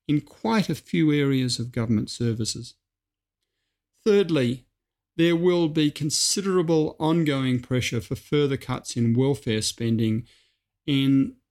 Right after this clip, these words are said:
those advanced countries with the most developed welfare states, such as France and Denmark. This is despite the fact that welfare benefits have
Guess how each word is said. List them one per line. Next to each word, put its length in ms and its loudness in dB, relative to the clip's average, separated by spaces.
those 300 2
advanced 500 -2
countries 720 -2
with 240 -2
the 80 0
most 420 0
developed 600 -2
welfare 400 -2
states, 520 -4
such 440 -6
as 120 -4
France 600 -4
and 180 0
Denmark. 580 0
This 160 -2
is 80 2
despite 480 -2
the 80 -6
fact 380 -6
that 120 -2
welfare 380 0
benefits 560 -2
have 180 -4